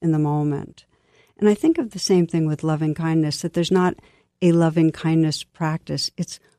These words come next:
whatever way we pay attention that in some way wakes up our heart, opens our heart, softens our heart, gives us courage.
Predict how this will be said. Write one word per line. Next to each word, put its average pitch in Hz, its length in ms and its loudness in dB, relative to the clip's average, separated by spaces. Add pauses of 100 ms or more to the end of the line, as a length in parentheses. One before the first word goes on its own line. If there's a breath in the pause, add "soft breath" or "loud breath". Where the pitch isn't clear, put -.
(100)
whatever 202 800 -4
way 175 260 2
we 165 140 0
pay 170 220 -2
attention 170 760 -2
that 180 120 0
in 175 120 4
some 190 260 0
way 170 460 2 (640 soft breath)
wakes 170 300 0
up 170 180 -4
our 185 120 0
heart, 175 640 0
opens 170 320 0
our 175 80 0
heart, 170 400 -2
softens 170 400 -2
our 165 100 0
heart, 165 300 -2
gives 175 220 0
us 175 140 -2
courage. 160 640 -4